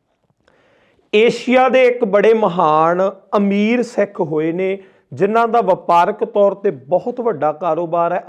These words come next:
ਅੱਜ ਦੇ ਟਾਈਮ 'ਚ ਜਿਵੇਂ ਅਸੀਂ ਵੱਡੇ ਵੱਡੇ ਬਿਜ਼ਨਸਮੈਨਾਂ ਦੀ ਗੱਲ ਕਰਦੇ ਹਾਂ, ਬਹੁਤ ਵੱਡੇ ਬਿਜ਼ਨਸਮੈਨ ਉਸ ਸਮੇਂ ਦੇ ਨੇ ਸਿੱਖ, ਭਾਈ ਲੱਖੀ ਰਾਏ ਵਣਜ਼ਾਰਾ ਜੀ।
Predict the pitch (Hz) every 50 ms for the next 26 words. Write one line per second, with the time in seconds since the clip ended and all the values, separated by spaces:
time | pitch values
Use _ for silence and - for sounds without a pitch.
0 | 143 160 156 151 180 165 190 196 196 196 190 170 170 175 165 - 175 151 165 165
1 | 175 180 170 - - 196 175 185 170 127 135 160 160 185 160 160 185 151 123 131
2 | 127 143 165 196 190 - 226 196 190 185 180 180 175 170 160 151 143 143 147 147
3 | 147 135 127 117 123 123 117 113 113 _ _ _ _ _ _ _ _ _ _ -
4 | 123 160 196 190 - 254 247 254 247 233 208 196 143 123 143 175 185 156 139 143
5 | 147 143 175 185 185 - - - 156 147 143 147 147 147 151 165 170 - - _
6 | _ _ _ _ _ 214 196 214 220 226 226 226 - 185 165 165 170 170 170 156
7 | 180 180 175 180 185 180 185 - - - 165 170 170 170 - - - 185 151 127
8 | - - _ _ _ _ _ _ _ - 190 156 151 160 185 196 208 190 170 160
9 | 160 165 165 165 - - - 214 214 214 180 175 170 180 190 165 160 170 160 151
10 | 143 139 131 131 131 127 110 - - 120